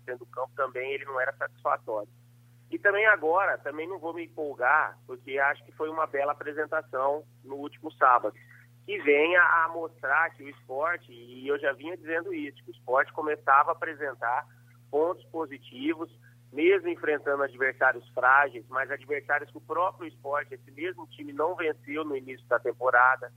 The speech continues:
É, contra o Fortaleza também o Sport mostrou muita coisa boa, né? Então, assim, ontem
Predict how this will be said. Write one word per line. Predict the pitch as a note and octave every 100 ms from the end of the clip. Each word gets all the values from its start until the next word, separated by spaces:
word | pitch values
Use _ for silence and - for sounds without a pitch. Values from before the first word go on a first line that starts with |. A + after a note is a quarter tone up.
| - - - -
É, | A#2+ C#3 C#3
contra | - D#3 -
o |
Fortaleza | - E3 D#3+ C#3+ D3 D#3
também | D#3 D3+ D3 C#3+
o | C#3+
Sport | A#2+ C#3+ C#3+
mostrou | C#3 C3+ B2+ C#3
muita | C#3 E3 G3 D#3
coisa | - C#3 B2
boa, | A2+ A#2+ C3+ C#3+ C3 - - - -
né? | C#3 D#3
Então, | D#3 E3 F#3+
assim, | F#3+ D3 C3+
ontem | C#3+ F3+ A#3 F#3+ C#3